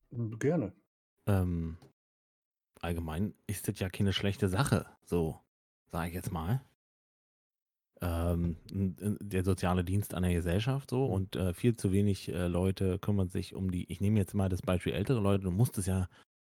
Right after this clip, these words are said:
Speaker 3: nicht das machen, ne? Du kannst ja da, wie du gerade schon sagtest, andere Sachen auch machen.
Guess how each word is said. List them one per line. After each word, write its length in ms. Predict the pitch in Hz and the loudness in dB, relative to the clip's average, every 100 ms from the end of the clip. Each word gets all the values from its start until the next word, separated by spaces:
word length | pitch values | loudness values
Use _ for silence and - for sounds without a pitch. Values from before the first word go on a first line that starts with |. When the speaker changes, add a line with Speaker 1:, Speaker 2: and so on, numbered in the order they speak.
| _ | _
Speaker 3:
nicht 240 | 104 92 - | -2 -2 -2
das 180 | 104 104 | -2 0
machen, 260 | 113 107 101 | 2 2 2
ne? 140 | 95 | 2
Du 80 | 95 | 0
kannst 220 | - 95 | -2 -2
ja 80 | 95 | -2
da, 200 | 90 87 - | -2 -4 -6
wie 120 | 92 | -4
du 80 | 92 | -2
gerade 160 | 87 | -2
schon 200 | 90 87 | -2 -2
sagtest, 340 | 87 90 - - | -2 -4 -6 -2
andere 200 | 101 104 | 0 2
Sachen 240 | 98 104 | 2 2
auch 180 | 101 101 | 0 0
machen. 220 | 107 113 | 0 0